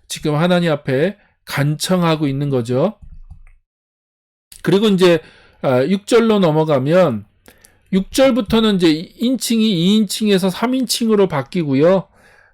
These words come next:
또 이제 그 육 절을 그 히브리어로 이렇게 그 다시 살펴보면, 예, 그대로 이제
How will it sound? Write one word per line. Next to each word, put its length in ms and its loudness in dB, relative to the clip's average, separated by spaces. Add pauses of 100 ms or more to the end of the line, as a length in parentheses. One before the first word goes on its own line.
(140)
또 260 2
이제 320 -2
그 360 -2
육 200 -2
절을 440 4 (480)
그 200 -2
히브리어로 1600 0
이렇게 280 -6
그 400 -2 (220)
다시 300 -4
살펴보면, 800 0 (480)
예, 260 -2
그대로 360 4
이제 280 0